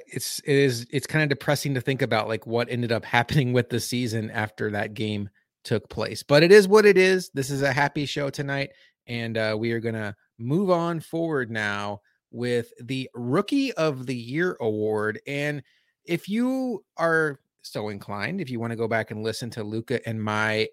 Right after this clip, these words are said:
episode of Built in Buffalo Live on Friday, we actually went back and graded the entire rookie class and not only gave them letter grades for their rookie seasons, but also projected what kind of roles they can have in the future for these Bills.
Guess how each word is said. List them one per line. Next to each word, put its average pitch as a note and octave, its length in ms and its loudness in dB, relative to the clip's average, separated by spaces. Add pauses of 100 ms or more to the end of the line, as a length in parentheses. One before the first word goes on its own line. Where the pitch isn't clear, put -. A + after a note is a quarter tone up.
episode A2+ 560 -2
of G2+ 240 -10
Built B2+ 360 0
in A#2+ 180 -4
Buffalo A2+ 480 0
Live A#2 420 2
on G#2+ 180 -4
Friday, B2 400 0
we B2 160 -4
actually F3+ 260 -6
went G#2+ 120 -6
back A2+ 240 0
and G#2+ 120 -10
graded A2+ 340 -2
the A2 120 -10
entire A#2+ 520 -2
rookie A2+ 320 -4
class G#2+ 460 -4 (440)
and D3+ 80 -6
not A3 140 4
only A3+ 220 2
gave D#3+ 220 2
them C#3 200 -2
letter B2+ 240 0
grades A#2 460 0
for C#3+ 480 0 (320)
their B2 200 0
rookie A#2+ 360 -4
seasons, C#3 760 -6 (380)
but D3+ 100 0
also E3 420 0
projected C3 680 -4
what B2 220 -4
kind B2 260 -6
of G#2+ 140 -8
roles A#2 540 0
they G#2+ 120 -6
can G#2 160 -8
have G#2+ 340 -4
in A#2 140 -8
the G#2 80 -8
future A2+ 400 -6
for G#2+ 120 -4
these G2+ 200 -6
Bills. A#2+ 520 4